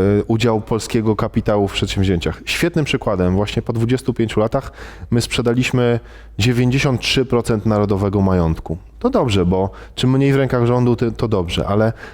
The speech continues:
sprzedaliśmy to za kwotę, uwaga, sto pięćdziesiąt sześć miliardów złotych. To jest kwota uzyskana. To jest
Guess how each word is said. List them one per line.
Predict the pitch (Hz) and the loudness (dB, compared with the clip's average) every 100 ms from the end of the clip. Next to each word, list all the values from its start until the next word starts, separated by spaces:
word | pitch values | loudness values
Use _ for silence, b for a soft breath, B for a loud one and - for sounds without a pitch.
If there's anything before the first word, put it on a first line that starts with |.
| B | B
sprzedaliśmy | - 117 113 135 139 | -6 0 0 0 -2
to | 120 | 0
za | 117 110 | -2 -2
kwotę, | - 117 117 110 B B - | -2 -2 0 -2 B B -6
uwaga, | 107 107 | -2 0
sto | 104 - - 147 | -2 -6 -4 -4
pięćdziesiąt | - 123 113 104 123 123 110 - | 0 0 2 2 0 0 -2 -4
sześć | - - 147 120 - - | -6 -2 0 0 0 -2
miliardów | 104 98 113 123 107 104 95 | 0 2 2 2 0 0 0
złotych. | 95 107 101 - - - - | 2 2 0 -4 -12 -12 -6
To | |
jest | 92 | -6
kwota | - 110 98 | -4 -2 0
uzyskana. | 92 - 85 80 - b b b b b - | 0 -2 -6 -6 -14 b b b b b -4
To | 104 | 0
jest | 98 - | 0 -4